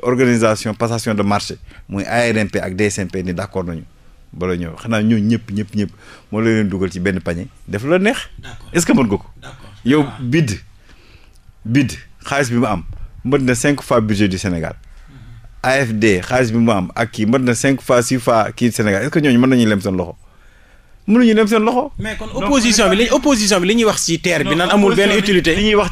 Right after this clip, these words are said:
Speaker 1: ci terre bi yëpp du dëgg. Parce que quand même mënoo def projet bi nga xam ne dañ la financer plus, plus de, plus de cinq cents milliards de financement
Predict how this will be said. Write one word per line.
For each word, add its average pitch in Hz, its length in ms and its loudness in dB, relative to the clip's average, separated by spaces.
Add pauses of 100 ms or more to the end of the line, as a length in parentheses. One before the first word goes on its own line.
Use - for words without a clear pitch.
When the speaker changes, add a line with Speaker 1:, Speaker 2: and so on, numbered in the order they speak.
Speaker 1:
ci - 80 -10
terre 165 180 2
bi 151 60 2
yëpp 151 140 2
du 123 80 -2
dëgg. 107 200 2 (800)
Parce 160 160 -4
que - 100 -18
quand 151 120 0
même 110 180 0
mënoo 165 260 0
def 135 240 -4 (140)
projet 117 280 -4
bi 104 120 -6
nga 107 100 -4
xam 98 180 -6
ne 90 120 -6
dañ 110 180 -6
la 120 80 -2
financer 98 400 -8 (120)
plus, 101 140 -14
plus 101 220 -10
de, 92 180 -10 (400)
plus 104 180 -6
de 92 120 -4
cinq 120 300 -6
cents 110 220 -6
milliards 92 340 -4
de 85 140 -12
financement 85 480 -12